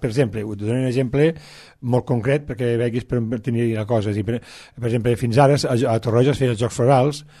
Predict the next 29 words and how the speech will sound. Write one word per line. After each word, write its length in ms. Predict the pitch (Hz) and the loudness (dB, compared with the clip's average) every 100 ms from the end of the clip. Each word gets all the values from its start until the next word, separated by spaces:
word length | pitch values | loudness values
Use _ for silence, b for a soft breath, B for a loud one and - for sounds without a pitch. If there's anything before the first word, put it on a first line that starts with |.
| B | B
fa 100 | - | -10
un 60 | 110 | -6
parell 160 | 127 123 | -2 -2
d'anys 220 | 127 - | -2 -4
que 80 | 120 | -4
ja 60 | 113 | -4
no 80 | |
es 80 | 113 | -4
fan 240 | 143 131 107 | -2 -2 -4
perquè, 200 | 101 113 | -10 -8
doncs, 160 | 104 113 | -8 -10
hi 60 | |
ha 20 | 113 | -8
molts 260 | 117 113 107 | -4 -4 -4
problemes, 460 | 120 120 120 147 123 | -4 -2 -2 -2 -4
doncs, 140 | 110 | -6
potser, 400 | 117 120 123 131 143 B B B 123 | -4 -2 0 0 -4 B B B -8
ehm, 320 | 120 117 113 113 117 | -6 -6 -6 -6 -4
nosaltres 460 | 120 110 127 139 127 | -2 0 2 0 -2
ens 220 | 127 117 - | -4 -6 -6
posarem 260 | 113 120 | -4 -4
en 60 | 117 | -4
contacte, 320 | 117 127 - | -6 -6 -6
que 140 | 95 107 | -6 -6
ja 60 | |
ens 80 | 92 | -6
hi 60 | 98 | -8
hem 40 | 104 | -6
posat, 320 | 95 120 - | -4 -4 -4